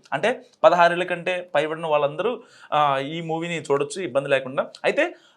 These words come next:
ఆ, యూ by ఏ సర్టిఫికేట్ ఇవ్వడానికి సెన్సార్ సభ్యులు కియారా అద్వానీ నటించిన ఆ బికినీ సీన్స్ను తొలగించారంటూ కూడా గట్టిగా ప్రచారం జరుగుతుంది.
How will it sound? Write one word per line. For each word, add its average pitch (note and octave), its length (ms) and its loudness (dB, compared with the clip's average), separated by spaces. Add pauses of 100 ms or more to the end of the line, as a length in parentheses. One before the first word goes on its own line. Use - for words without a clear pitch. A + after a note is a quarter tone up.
ఆ, F3 400 6
యూ G3+ 160 -2
by B3 120 4
ఏ A#3+ 220 0
సర్టిఫికేట్ G3+ 400 -2
ఇవ్వడానికి F#3+ 420 -2
సెన్సార్ F3 420 -2
సభ్యులు F3 460 -6 (160)
కియారా E3+ 280 2
అద్వానీ D#3 360 -2
నటించిన D3 640 -4 (280)
ఆ D3+ 140 8
బికినీ E3 460 -4
సీన్స్ను E3 640 -8 (280)
తొలగించారంటూ E3+ 640 0
కూడా - 160 -4
గట్టిగా C#3 300 -6
ప్రచారం G#2+ 360 -8
జరుగుతుంది. F#2 420 -20